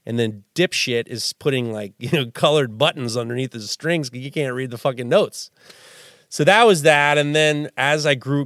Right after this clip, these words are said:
kid grew into it, I did the recitals, and I just, like, didn't really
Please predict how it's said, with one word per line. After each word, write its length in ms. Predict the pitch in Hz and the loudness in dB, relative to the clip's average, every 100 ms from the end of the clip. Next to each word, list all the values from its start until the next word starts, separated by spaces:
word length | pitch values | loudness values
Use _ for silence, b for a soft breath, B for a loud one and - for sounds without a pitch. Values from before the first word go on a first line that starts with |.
| - | -4
kid 160 | - | -6
grew 280 | 131 120 139 | -4 0 2
into 300 | 135 - 131 | 2 0 2
it, 80 | 123 | 2
I 80 | 110 | 2
did 160 | 110 | -2
the 100 | 123 | -6
recitals, 680 | 143 139 123 117 117 113 110 | -6 -4 -2 0 0 -2 -6
and 220 | 104 104 - | -8 -10 -12
I 140 | 104 | -14
just, 260 | 101 107 - | -10 -10 -8
like, 240 | 101 98 | -10 -10
didn't 220 | - 120 | -12 -10
really 260 | 117 113 | -8 -8